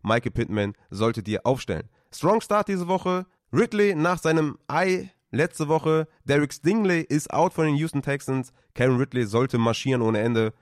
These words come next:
Ich würde Ridley auf jeden Fall starten. Mike Williams von den L A Chargers gegen Minnesota.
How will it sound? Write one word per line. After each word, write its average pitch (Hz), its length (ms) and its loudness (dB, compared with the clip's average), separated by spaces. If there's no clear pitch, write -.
Ich 110 160 -6
würde 107 220 2
Ridley 110 240 0
auf 95 140 0
jeden 110 100 0
Fall 101 180 -2
starten. 104 400 0
Mike 151 220 0
Williams 214 220 2
von 175 100 0
den 170 80 2
L 170 140 2
A 160 100 0
Chargers 165 360 -4
gegen 147 180 -2
Minnesota. 151 640 0